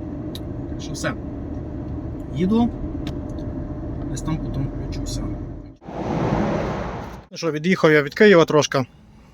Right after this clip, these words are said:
По, по тій трасі, як на Житомир. Там було А Т Б по дорозі, але, але біля А Т Б по-, паркувалась машина від А Т Б. Їхав як на вулах, посеред дороги, коротше, то я не заїжджав.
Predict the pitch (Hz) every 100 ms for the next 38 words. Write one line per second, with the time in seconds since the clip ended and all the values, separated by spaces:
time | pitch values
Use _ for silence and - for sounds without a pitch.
0 | - - - - - - - - 127 -
1 | - - 135 135 156 151 - 131 127 120
2 | 127 143 131 - - - - - - -
3 | - - - - - 160 147 147 143 147
4 | 156 202 180 160 170 170 147 151 147 131
5 | - - - - - - - - - -
6 | - - - - - - - - - -
7 | - - 185 220 208 208 202 180 185 196
8 | 190 185 - - 156 175 175 165 - 160
9 | - 160 151 147 147 147 147 143 127 -
10 | - - - - - - - - - -
11 | 147 151 147 143 135 139 135 165 170 -
12 | - - - - - - - - - -
13 | 131 135 131 123 151 156 135 123 131 127
14 | - 131 127 120 113 107 107